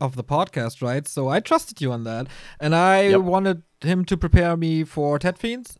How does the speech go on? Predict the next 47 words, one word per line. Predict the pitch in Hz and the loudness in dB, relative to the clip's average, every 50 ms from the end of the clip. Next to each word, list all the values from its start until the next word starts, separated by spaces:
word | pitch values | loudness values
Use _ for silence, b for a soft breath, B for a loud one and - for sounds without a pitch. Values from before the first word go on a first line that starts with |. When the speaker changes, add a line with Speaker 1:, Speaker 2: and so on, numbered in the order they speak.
| _ - | _ -16
Speaker 1:
I | 131 | -14
could | 131 139 131 | -10 -6 -4
just | 139 156 143 - | -2 -2 -2 -2
go | - 147 | -4 -4
straight | 143 - - 156 147 151 151 | -4 -4 -4 -2 0 0 2
up, | 160 190 247 254 - - | 2 2 2 0 -2 -2
and | 147 139 139 135 135 | -2 -2 -2 -2 -4
this | 135 135 | -4 -6
is | 139 131 135 | -8 -8 -6
what | 147 139 135 | -6 -6 -4
we | 139 135 | -4 -6
did. | 135 139 180 214 269 311 339 - 208 - b b b b b b b b b | -2 2 2 4 4 4 0 -2 -4 -12 b b b b b b b b b
Uh, | 143 143 143 143 | -4 -2 0 0
we | 139 139 135 | 0 -2 -2
did | 131 - - 165 170 160 | -4 -6 -4 -2 0 0
a | 156 | 0
little | 147 143 143 165 202 220 220 220 220 220 202 208 175 | 0 0 0 2 4 4 6 6 6 6 4 2 0
bit | 175 185 185 | 0 0 0
of | 175 - - - - | 0 -2 -4 -12 -6
other | - 170 170 180 165 | -4 -2 0 0 -2
stuff | - - - 170 170 - - | -2 -2 -2 -2 -2 0 -2
on | 151 147 | -4 -4
Twisted, | 135 - - 196 208 - - - 233 233 226 185 - | -4 -4 0 0 0 0 0 -2 -2 0 0 -2 -2
because | 139 143 139 131 - - - - - _ _ _ _ _ _ 127 127 123 127 123 - - - - - 101 | -4 -4 -4 -4 -4 -10 -16 -18 -20 _ _ _ _ _ _ -20 -20 -20 -20 -20 -20 -20 -20 -20 -14 -8
I | 139 | -4
w-, | 131 131 131 123 120 131 _ - | -2 -2 -2 -2 -4 -8 _ -10
kinda | - 165 180 180 175 156 | -4 -2 0 0 0 2
wanted | 151 160 160 156 151 139 | 2 2 2 2 0 -2
to | - 143 | -4 -6
do | 131 147 143 139 | -2 -2 -2 -2
Fast | 131 151 147 139 131 131 | 0 -2 -2 -2 -2 -4
Fiends | - 208 226 254 277 262 - - - - | -4 -6 -6 -6 -8 -10 -14 -12 -6 -2
there, | 233 247 254 254 269 - _ _ _ _ _ - - | 0 0 0 0 -2 -6 _ _ _ _ _ -14 -6
uh, | 147 147 135 127 127 | -2 0 0 0 0
but | 113 131 - | 0 0 0
then | 147 139 139 131 131 - _ _ - | 0 0 0 0 -4 -6 _ _ -6
Twisted | - - 151 135 - 135 127 | -2 0 0 0 -2 -4 -4
was | 131 123 123 | -2 -2 -2
vetoed | 135 127 135 120 | -2 0 0 0
anyway, | 131 127 127 120 120 117 113 113 110 | -2 -2 -2 -2 -4 -4 -4 -4 -6
so | - - 117 | -6 -8 -10
that | 117 110 | -10 -10
didn't | - 120 123 113 107 | -12 -14 -14 -14 -14
really | 107 104 104 98 | -14 -14 -14 -14
matter | 101 104 107 110 107 | -12 -12 -10 -10 -10
at | 98 - _ - | -10 -12 _ -12
all. | 113 123 127 131 131 | -12 -10 -10 -12 -12